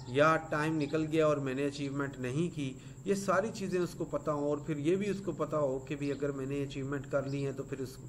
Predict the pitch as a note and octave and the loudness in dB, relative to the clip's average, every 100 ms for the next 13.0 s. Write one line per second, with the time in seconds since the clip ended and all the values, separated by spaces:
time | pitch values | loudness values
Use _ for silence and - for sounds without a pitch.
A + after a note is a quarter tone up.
0 | - C3+ - A#2+ A#2 B2 C3+ D3 D3 C#3 | -10 -8 -6 0 0 0 -4 -4 -4 -2
1 | C#3 C#3+ B2+ A#2+ B2 A#2+ - - - C#3 | -2 -4 -4 -6 -10 -12 -14 -16 -6 2
2 | C3+ C3 C#3 C#3 C#3 C#3 C#3+ C3+ C3+ C3+ | 2 4 2 0 -2 0 -2 -2 -4 -2
3 | C3 D3 D3+ D3 D3 C#3+ C#3 C3+ A#2 A2+ | -2 -2 -2 -4 -4 -4 -4 -6 -6 -6
4 | A#2 A#2+ A#2+ A2+ G#2+ A2+ G2 F2+ - - | -2 -2 -2 -4 -6 -8 -10 -10 -12 -12
5 | - - - E3+ - - G#3 A3+ G#3+ G3+ | -12 -12 -6 -6 -4 0 2 4 4 4
6 | F3 D3+ D3 D3 C#3+ C3+ D#3 F#3 G3 - | 2 2 0 -2 -4 -6 -4 -4 -6 -10
7 | - - C#3 C#3+ C#3 C3+ D3+ C3+ A2+ A#2 | -10 -4 2 4 4 2 0 -2 -2 -4
8 | A2+ G#2 G2+ G2+ F#3 G#3 F#3+ G3 E3+ E3 | -4 -6 -6 -4 -4 -2 -4 -4 -2 -4
9 | - E3+ E3+ E3+ D#3+ D#3 B2 A2+ B2+ A2 | -4 -4 -2 -2 -2 0 -2 -4 -6 -6
10 | A2 C3 A2+ F#2 - - - - C#3+ C#3+ | -6 -6 -6 -6 -8 -14 -14 -4 -2 2
11 | D#3+ D3+ D#3 D3+ - - - B2+ C#3+ D3+ | 0 0 0 -2 -6 -14 -6 2 4 4
12 | D#3 D3+ D3 C#3+ C#3 C3 C#3 C#3 C3 C3 | 2 2 2 0 -2 -2 0 -2 -4 -6